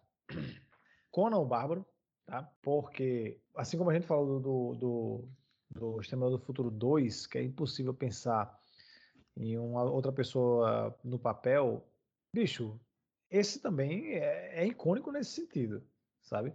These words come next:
Se você, é, pega esse filme pra ver com atenção, tirando a, o tema principal, que é uma, uma bela composição,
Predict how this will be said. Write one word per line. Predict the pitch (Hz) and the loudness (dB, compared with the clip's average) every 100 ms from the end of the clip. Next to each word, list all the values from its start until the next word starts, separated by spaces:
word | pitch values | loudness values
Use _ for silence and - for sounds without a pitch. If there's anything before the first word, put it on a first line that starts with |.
| - - - _ _ _ _ _ | -10 -20 -20 _ _ _ _ _
Se | - 139 | -2 2
você, | 190 226 226 165 139 135 | 6 8 8 6 2 -2
é, | 156 143 131 | -2 2 2
pega | 120 - 175 | 2 0 2
esse | 214 190 | 2 -2
filme | 165 156 | -4 -2
pra | 151 | 0
ver | 135 107 139 123 | 2 4 4 2
com | 113 165 175 | 0 -2 -2
atenção, | - 123 - 147 190 185 | -2 -4 -6 -4 -2 -2
tirando | 131 165 156 233 | -2 -2 0 0
a, | 233 160 127 123 - _ _ _ 170 - - 185 | 0 2 0 -4 -12 _ _ _ -20 -20 -18 -6
o | 175 | -6
tema | - 165 160 139 117 107 _ _ _ _ _ | 2 2 4 2 0 -4 _ _ _ _ _
principal, | 147 131 127 - 117 107 | -8 -6 -6 -2 0 -2
que | 104 117 | -4 -6
é | |
uma, | 120 120 | -4 -4
uma | 117 127 120 | -6 -6 -2
bela | 120 180 | 4 4
composição, | 165 147 139 120 - 117 147 | 4 -2 0 -2 -4 -6 -6